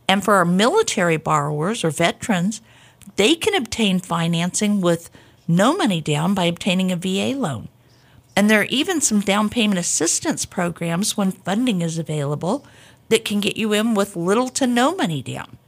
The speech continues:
That twenty percent down payment tradition, it's a holdover from decades ago. And once you let go of that and some other myths,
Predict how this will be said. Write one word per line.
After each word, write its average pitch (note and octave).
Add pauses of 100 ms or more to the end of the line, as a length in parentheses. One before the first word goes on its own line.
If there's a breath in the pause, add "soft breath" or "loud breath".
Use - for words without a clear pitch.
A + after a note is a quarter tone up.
(680 soft breath)
That -
twenty F#4
percent -
down G#3
payment A3+
tradition, D#3+ (180)
it's -
a A3
holdover A3+
from D#3+
decades D3+
ago. B2 (600 soft breath)
And E3+
once D4
you D#4
let C#4+
go G#3
of E3+
that F3 (160)
and F3+
some D3
other E3
myths, G3